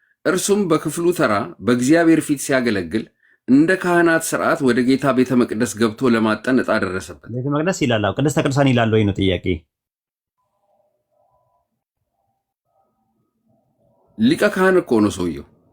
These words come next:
Speaker 2: ገባኝ። ግን ሊቀ ካህን መሆኑ አይደለም። ግን ቤተ-፣ ቅድስተ ቅዱሳን የሚባል ነገር አለ ወይ?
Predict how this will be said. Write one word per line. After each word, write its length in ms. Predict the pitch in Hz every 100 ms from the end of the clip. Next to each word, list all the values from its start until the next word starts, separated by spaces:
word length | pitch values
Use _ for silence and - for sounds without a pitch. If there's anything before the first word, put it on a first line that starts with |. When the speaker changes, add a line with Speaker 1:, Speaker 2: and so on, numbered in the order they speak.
| _
Speaker 2:
ገባኝ። 340 | 135 160 143 127
ግን 140 | 170 143
ሊቀ 180 | 127 139
ካህን 260 | 160 170 170
መሆኑ 220 | 165 170
አይደለም። 400 | 185 107 92 90 98
ግን 140 | 156 190
ቤተ-፣ 260 | 123 131 123
ቅድስተ 280 | 143 160 165
ቅዱሳን 320 | 160 151 165
የሚባል 300 | 160 139 151
ነገር 260 | 160 160 214
አለ 220 | 127 131 131
ወይ? 160 | 110